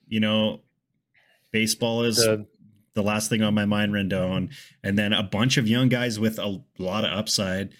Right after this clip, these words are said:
Speaker 1: and, like, a decent bullpen starting is okay, but they got nothing to lose right now. And if
Speaker 2: They
Speaker 1: they,
Speaker 2: really don't, man.
Speaker 1: if they ball out, they'll be like,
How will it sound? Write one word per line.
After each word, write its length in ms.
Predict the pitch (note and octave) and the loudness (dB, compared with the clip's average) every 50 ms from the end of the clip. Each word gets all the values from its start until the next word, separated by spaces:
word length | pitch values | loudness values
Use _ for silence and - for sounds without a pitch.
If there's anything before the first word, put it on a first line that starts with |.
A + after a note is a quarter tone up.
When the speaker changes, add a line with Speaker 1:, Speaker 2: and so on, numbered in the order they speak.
| - - - - _ _ _ - | -20 -20 -20 -20 _ _ _ -4
Speaker 1:
and, 420 | F#2+ F#2+ F#2+ F#2+ F#2+ F#2+ F2+ - - | -2 0 0 0 0 -2 -4 -4 -4
like, 140 | A2+ G#2+ | -2 0
a 60 | A#2 G#2+ | 0 0
decent 360 | F2 G2 A#2 B2+ - D3 B2 | 0 0 -2 0 0 0 0
bullpen 640 | A#2 A2+ A2+ - C#3 C3 B2+ B2+ B2+ B2+ B2 A#2+ A#2 - _ _ _ _ _ _ _ _ _ | 2 0 0 2 2 2 2 2 2 2 0 -2 -4 -8 _ _ _ _ _ _ _ _ _
starting 580 | - - B2+ B2+ B2+ B2+ B2+ B2+ B2+ B2 A#2+ | -6 -2 0 0 2 2 2 2 2 4 2
is 280 | A#2+ A2+ G#2+ A2 G#2 - - - - - - _ - | 2 2 0 -2 -4 -6 -8 -14 -20 -20 -20 _ -6
okay, 500 | B2 A2+ - C3 A#2 A2+ A2+ A2+ A2+ A2+ - _ _ _ _ _ _ _ - | -6 -2 -2 0 0 0 0 -2 -2 -4 -10 _ _ _ _ _ _ _ -2
but 360 | A2 G#2 G#2 G2+ G2 - - _ _ _ _ _ _ _ _ _ _ _ _ _ _ _ _ _ _ _ _ _ - - _ _ _ _ _ _ _ _ _ | 0 0 0 0 -2 -4 -8 _ _ _ _ _ _ _ _ _ _ _ _ _ _ _ _ _ _ _ _ _ -20 -20 _ _ _ _ _ _ _ _ _
they 60 | - A2+ | -2 0
got 140 | C#3 C3+ | 0 0
nothing 220 | C3 C#3+ C3+ - A2+ | 0 0 0 0 0
to 60 | F2+ | 0
lose 280 | F2 F2 F#2 F2+ E2 E2+ | 0 0 -2 -2 -2 -2
right 160 | E2+ E2+ D#2+ | -2 -2 -2
now. 320 | E2 E2+ E2 E2 D#2+ D#2+ - _ _ _ _ _ _ _ _ - | -2 -4 -6 -6 -8 -10 -12 _ _ _ _ _ _ _ _ -12
And 220 | - F2+ F2 F2+ | -8 -6 -4 -4
if 100 | F2+ E2 | -2 -2
Speaker 2:
They 120 | - A#2+ C3 | 0 2 4
Speaker 1:
they, 60 | C3+ | 4
Speaker 2:
really 220 | E3 F#3+ F#3+ D3+ | 6 6 4 4
don't, 260 | A#2 A#2+ B2+ C3+ B2 G#2 | 2 0 0 0 -2 -2
man. 200 | F#2+ G2 G2 F#2+ | -4 -6 -6 -8
Speaker 1:
if 80 | G2 | -4
they 160 | - A2 A2+ B2+ | -2 0 0 0
ball 340 | A2+ F#2 G2+ A2 A2 A2 | 0 0 0 0 2 2
out, 300 | G#2+ G#2+ F#2+ E2+ - - | 2 0 0 -2 -6 -8
they'll 160 | - F#2+ F#2+ F#2+ | -6 -4 -4 -2
be 320 | - A#2 A2+ A2 A2 A2 | 0 2 4 4 4 4
like, 640 | G#2 G#2 A2 A2 A2 A2 A2 - - - - - | 4 2 2 2 0 0 -2 -6 -10 -10 -12 -14